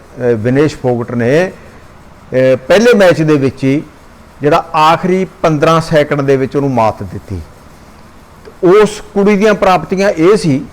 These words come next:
ਵੀ ਉਹ ਬਿਆਸੀ ਜਿੱਤਾਂ ਲਗਾਤਾਰ ਜਿੱਤੀ ਸੀ, ਇੱਕ ਵੀ ਨਹੀਂ ਸੀ ਹਾਰੀ। ਕੁੱਲ ਉਹਨੇ ਇੰਟਰਨੈਸ਼ਨਲ ਪੱਧਰ ਤੇ ਪਚਾਸੀ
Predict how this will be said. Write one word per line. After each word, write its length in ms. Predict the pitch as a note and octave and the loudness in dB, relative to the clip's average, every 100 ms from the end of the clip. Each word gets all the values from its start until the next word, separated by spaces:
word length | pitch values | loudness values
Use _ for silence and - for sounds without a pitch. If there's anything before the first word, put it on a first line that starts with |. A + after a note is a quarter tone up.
| - - - D#3 | -20 -20 -8 0
ਵੀ 80 | |
ਉਹ 160 | G3+ G#3 | 2 0
ਬਿਆਸੀ 680 | C3+ E2 D3+ D3+ - G3+ F#3+ | -2 -2 0 0 -4 -4 -2
ਜਿੱਤਾਂ 460 | C#3 D#3 - E3 | -2 -4 0 0
ਲਗਾਤਾਰ 800 | D#3 B2+ C3 C#3+ C#3+ - C3+ C#3+ | 0 0 0 0 0 0 2 2
ਜਿੱਤੀ 320 | A#2+ A#2+ - B2 | 0 -4 -4 -4
ਸੀ, 140 | - | -4
ਇੱਕ 360 | - F3+ E3 D3+ | -6 -6 -6 -6
ਵੀ 160 | C#3 | -4
ਨਹੀਂ 120 | B2 | -4
ਸੀ 180 | G#2 C3 | -4 -6
ਹਾਰੀ। 240 | G#2 F#2+ G2 - - - - - - - | -6 -8 -12 -18 -20 -20 -20 -20 -20 -8
ਕੁੱਲ 440 | F#3 F#3 G3 F#3+ - - - - E3 | -2 0 2 2 0 -6 -20 -10 -4
ਉਹਨੇ 280 | F3+ F#3 | 0 2
ਇੰਟਰਨੈਸ਼ਨਲ 880 | F3+ E3 E3 D#3+ D#3 D#3+ C#3+ D#3 D#3 | 0 -2 -4 -2 0 0 0 -2 -2
ਪੱਧਰ 320 | - D#3+ E3+ D#3+ | -2 -2 -2 -2
ਤੇ 120 | E3 | -4
ਪਚਾਸੀ 640 | - C#3+ C#3+ - - D3 | -6 -4 -4 -4 -4 -4